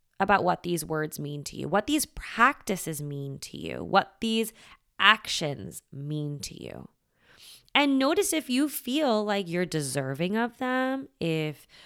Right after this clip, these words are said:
they feel accessible, because what I want you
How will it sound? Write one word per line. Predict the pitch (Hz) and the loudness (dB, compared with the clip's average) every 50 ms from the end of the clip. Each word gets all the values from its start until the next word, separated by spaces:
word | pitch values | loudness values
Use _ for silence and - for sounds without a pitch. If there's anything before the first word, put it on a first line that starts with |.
| - _ _ | -20 _ _
they | - - 170 160 | -4 0 0 0
feel | 151 - - - - 165 175 175 | 0 -2 -10 -6 0 0 2 4
accessible, | 196 214 - - - 226 226 226 - 240 214 233 240 240 247 240 | 2 0 0 -2 0 0 0 0 -2 -4 0 2 2 2 2 0
because | - 202 196 - - 196 190 190 185 180 - - _ _ _ _ _ _ | -2 -6 -6 -4 -4 -2 0 0 0 -2 -4 -10 _ _ _ _ _ _
what | 180 185 190 214 226 247 | -6 2 2 4 4 4
I | 262 247 | 4 4
want | 214 220 220 214 - | 4 2 0 0 0
you | 202 202 - | -4 -6 -6